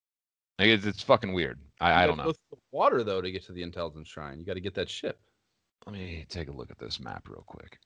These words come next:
Speaker 2: Yeah, the, the intelligence one is the one, the one in the top left, and you gotta, you gotta get the pirate ship and go across
Speaker 1: Yeah,
Speaker 2: that.
Speaker 1: so, like, the pirate ship's right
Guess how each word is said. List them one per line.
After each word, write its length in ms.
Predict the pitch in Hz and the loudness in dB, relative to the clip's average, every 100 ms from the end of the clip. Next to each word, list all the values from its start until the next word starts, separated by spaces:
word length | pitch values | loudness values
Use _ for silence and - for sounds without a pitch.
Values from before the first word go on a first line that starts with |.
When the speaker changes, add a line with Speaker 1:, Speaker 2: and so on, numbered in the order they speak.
| _ _ _ _ _ _ - | _ _ _ _ _ _ -16
Speaker 2:
Yeah, 160 | 85 69 73 | -14 -12 -12
the, 60 | 71 | -2
the 160 | 98 | 0
intelligence 480 | 98 123 220 175 156 | 4 10 12 12 6
one 160 | 151 143 | 4 4
is 100 | 117 | 2
the 80 | 131 | -2
one, 140 | 123 | 0
the 80 | 120 | 2
one 120 | 127 | 2
in 60 | 113 | 2
the 80 | |
top 360 | 95 - 107 98 | 0 4 4 4
left, 280 | 95 76 - | 2 0 -4
and 100 | 80 | -8
you 100 | 85 | 0
gotta, 280 | 90 87 80 | 2 2 0
you 100 | 87 | 2
gotta 220 | 95 90 82 | 4 4 2
get 200 | 95 92 | -2 -4
the 80 | |
pirate 280 | 87 101 87 | 2 4 4
ship 240 | - 90 85 | 4 0 0
and 100 | 85 | 0
go 100 | 87 | 6
across 160 | 110 | 10
Speaker 1:
Yeah, 320 | 120 120 113 | 12 12 12
Speaker 2:
that. 80 | 95 | 10
Speaker 1:
so, 180 | - 117 | 6 6
like, 140 | 110 110 | 6 4
the 60 | |
pirate 380 | 87 123 139 131 | 4 6 6 4
ship's 260 | - 101 95 | -2 -6 0
right 220 | 107 | 2